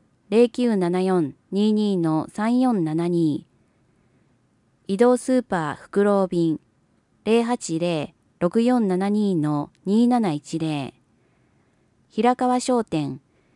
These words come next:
零九零五四七六の一九三八。Aコープ小型店徳島丸、零九七四四二の三五二一。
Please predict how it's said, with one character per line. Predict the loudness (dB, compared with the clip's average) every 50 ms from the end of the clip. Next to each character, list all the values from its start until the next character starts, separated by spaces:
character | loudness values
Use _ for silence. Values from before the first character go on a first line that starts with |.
| _ _ _ _ 0
零 | 2 4 4 4 2
九 | 0 -2 -2 0 0 0
零 | -2 -2 -2 -2 -4 -6 -10 _ _ _ _ -2
五 | 0 2 4 4
四 | 4 4 2 0 0
七 | -2 -2 -2 -2 -2
六 | -2 -4 -4 -4 -2
の | 0 0 0 0 -2 -4 _
一 | -8 -8 -6 -6 -6
九 | -4 0 0 0 0
三 | 0 -2 -4 -4 -4
八。 | -4 -6 -8 -8 -8 -6 -6 -6 -6 -8 _ _ _ _ _ _ _ _ _ _ _ _ _ _ _ _ _ _ _ _ _ _ _ _ _ _ _ -2
A | 0 0 0
コ | 2 2 2 2 2
ー | 2
プ | 0 0 0 0
小 | 0 0
型 | -2 -2 -2 -4 -4
店 | -4 -4 -4 -4 -4 -8 -10 -10
徳 | -6 -4 -4 -4
島 | -2 -2 -2 -2 -2
丸、 | -2 -4 -4 -6 -8 -10 _ _ _ _ _ _ _ _ _ _ _ _ _ _ -4
零 | 0 2 2 2 2
九 | 0 0 0 0
七 | 0 0 0 0 0
四 | 0 0 0 0 0 -2 -4 _ _ _ _ _
四 | -2 0 2 2 2 2
二 | 2 0 0 0 0
の | 0 0 0 -2 -4
三 | -4 -4 -4 -2 -2 0
五 | 0 0 0 2
二 | 2 0 0 0 -2
一。 | -2 -6 -8 -8 -6 -6 -6 -8